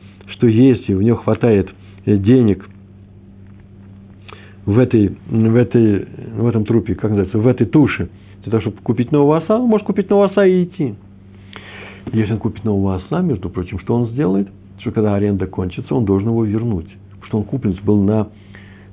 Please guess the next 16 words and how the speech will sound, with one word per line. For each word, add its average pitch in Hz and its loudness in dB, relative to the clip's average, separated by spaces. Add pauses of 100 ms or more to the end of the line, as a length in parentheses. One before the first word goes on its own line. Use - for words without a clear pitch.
на 101 -4
средства, 117 0
на 101 0
деньги, 104 2
на 92 -2
этого, 95 -4
за 95 -8
счёт 98 -8
этого 95 -2
осла, 151 -2 (400)
принадлеж-, 92 -2
которые 95 -4
принадлежат, 104 -4 (160)
э, 101 -4
первому 120 -2
хозяину, 160 -4